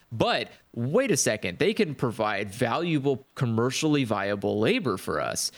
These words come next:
And so if you just give them this, like, really cheap, affordable, free-ass education that they get subsidized anyways, uh, then,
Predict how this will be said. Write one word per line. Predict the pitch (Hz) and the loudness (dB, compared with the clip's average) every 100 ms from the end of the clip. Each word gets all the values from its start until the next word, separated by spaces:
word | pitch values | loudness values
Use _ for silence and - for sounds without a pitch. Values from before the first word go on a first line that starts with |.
| - - | -16 -4
And | 127 | 0
so | 160 165 | 2 2
if | 151 | 2
you | 233 | 0
just | 233 - | 0 2
give | 180 156 | 0 2
them | 156 | 0
this, | 139 123 - | 2 2 2
like, | 123 117 - | 0 -2 -2
really | 117 135 139 | 2 2 2
cheap, | - 143 127 | 2 2 0
affordable, | 113 127 127 113 120 120 113 107 | 0 2 2 2 2 2 2 -2
free-ass | - - - - 120 127 123 117 117 120 | -8 -12 -10 -2 0 2 2 2 0 0
education | 101 98 107 120 101 95 | 0 0 0 0 -2 0
that | 104 98 - | 0 -2 0
they | 107 101 104 - | 0 0 -2 -6
get | - 107 | -2 0
subsidized | 117 110 113 107 101 117 | 0 0 0 0 0 -2
anyways, | 135 101 78 76 113 - _ _ _ - | 0 0 0 0 -2 -6 _ _ _ -2
uh, | 120 123 - | 0 0 -2
then, | 110 135 196 120 113 | 0 2 4 2 0